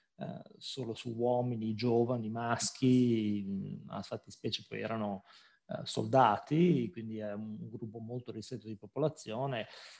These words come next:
e, e, e, e fu un disastro perché conosciamo tutti la storia del talidomide in Europa,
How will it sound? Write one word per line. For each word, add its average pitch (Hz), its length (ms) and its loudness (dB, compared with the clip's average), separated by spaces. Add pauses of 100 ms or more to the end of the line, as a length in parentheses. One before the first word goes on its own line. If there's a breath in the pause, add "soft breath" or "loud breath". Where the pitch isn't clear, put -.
(100)
e, 110 300 2
e, 107 1040 0
e, - 280 -2
e 120 60 -6
fu 131 240 2
un 143 180 8
disastro 120 680 6
perché 104 280 -4
conosciamo 110 480 0
tutti 117 280 -2
la 113 100 2
storia 110 240 0
del 110 220 0
talidomide 120 640 2
in 110 160 -4
Europa, 110 760 0